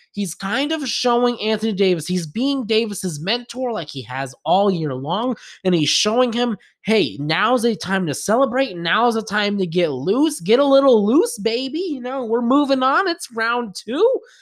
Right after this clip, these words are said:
I just have the utmost respect for LeBron's leadership, and I think when it comes to Anthony Davis, he's been around the block, man. LeBron James has been around the block.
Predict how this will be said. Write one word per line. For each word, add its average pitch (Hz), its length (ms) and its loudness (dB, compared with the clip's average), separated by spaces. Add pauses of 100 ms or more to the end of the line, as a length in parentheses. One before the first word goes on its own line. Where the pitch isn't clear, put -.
(320)
I 302 360 -2
just 294 460 -4
have 208 600 -2
the 185 220 -4 (140)
utmost 190 840 -2
respect 165 520 -6
for 165 100 -2
LeBron's 151 480 -4
leadership, 196 560 -2 (340)
and 156 100 -2
I 190 120 0
think 196 220 -4
when 180 140 -2
it 156 120 -8
comes 180 240 -2
to - 160 -8
Anthony 170 360 -4
Davis, 170 580 -4 (180)
he's 202 320 0
been 190 220 0
around 185 300 2
the 180 60 -2
block, 185 380 -4
man. 160 280 -4
LeBron 175 420 -2
James 202 280 -2
has 160 140 -8
been 185 180 -2
around 185 320 0
the 143 60 -6
block. 175 400 -2